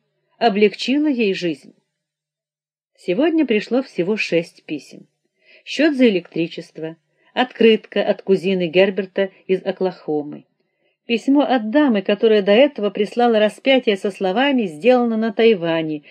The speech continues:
выбитыми крошечными золотыми буковками на ступнях Христа, коротенькая записка от Сэма Вейзека и маленький конверт с обратным адресом,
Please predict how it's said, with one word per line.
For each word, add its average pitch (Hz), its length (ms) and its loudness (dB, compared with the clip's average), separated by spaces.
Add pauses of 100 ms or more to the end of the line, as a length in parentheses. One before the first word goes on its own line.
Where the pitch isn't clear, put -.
(220)
выбитыми 240 480 0
крошечными 262 600 -2
золотыми 180 480 -2
буковками 220 680 -4 (200)
на 180 100 -4
ступнях 175 520 -8
Христа, - 600 -12 (760)
коротенькая 311 560 2
записка 254 640 0
от 240 100 -4
Сэма 233 400 -2
Вейзека 165 720 0 (460)
и 214 120 -2
маленький 226 540 2
конверт 202 580 0
с - 120 -6
обратным 226 640 0
адресом, 180 680 -6